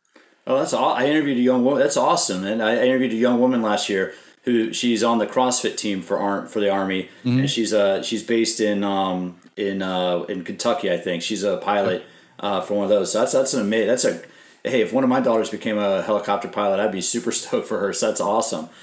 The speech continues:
Speaker 2: Yeah.
Speaker 1: And what can people expect? I love the fact that you do, I was looking at your, I, I was looking at your workshops and your seminars. What can people expect if they take one of your workshops or take one of your seminars? What type of training is that, and how would that help them in, in their life?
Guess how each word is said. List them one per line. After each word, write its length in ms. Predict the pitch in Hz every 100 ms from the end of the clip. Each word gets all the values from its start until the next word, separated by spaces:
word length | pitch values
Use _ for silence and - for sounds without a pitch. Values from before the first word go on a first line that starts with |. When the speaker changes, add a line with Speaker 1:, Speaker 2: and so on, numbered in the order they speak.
| - -
Speaker 2:
Yeah. 80 | 113
Speaker 1:
And 100 | 160
what 140 | 220
can 100 | 233
people 240 | 220 214 180
expect? 360 | - 208 170
I 60 | 143
love 200 | 143 196
the 60 | 214
fact 300 | - 190 180
that 100 | 123
you 180 | 123 117
do, 480 | 123 135 127 117 - - -
I 80 | 127
was 120 | 127
looking 240 | 165 170
at 140 | 165 131
your, 500 | 127 120 120 120 120
I, 40 |
I 220 | 120 -
was 180 | 127 120
looking 200 | 156 156
at 100 | 139
your 280 | 120 117 110
workshops 560 | 104 107 - 120 104 -
and 60 |
your 80 | 107
seminars. 680 | - 127 131 107 101 90 - - -
What 180 | 151 175
can 120 | 202
people 300 | 175 123 131
expect 440 | 123 - 139 117
if 80 | 110
they 140 | 120 110
take 260 | 123 120
one 160 | 120 117
of 60 |
your 100 | 107
workshops 500 | 101 120 123 110 101
or 60 | 98
take 220 | 117 117
one 100 | 113
of 60 | 107
your 100 | 98
seminars? 720 | - 123 117 101 95 - - - -
What 200 | 135 165
type 180 | 190 123
of 60 |
training 540 | - 135 143 127 113 -
is 260 | 123 143
that, 160 | 117 101
and 100 | 101
how 160 | 113
would 80 | 120
that 160 | 113 98
help 220 | 113 113
them 180 | 120 107
in, 120 | 101
in 140 | 101
their 160 | 104 98
life? 400 | 95 117 - -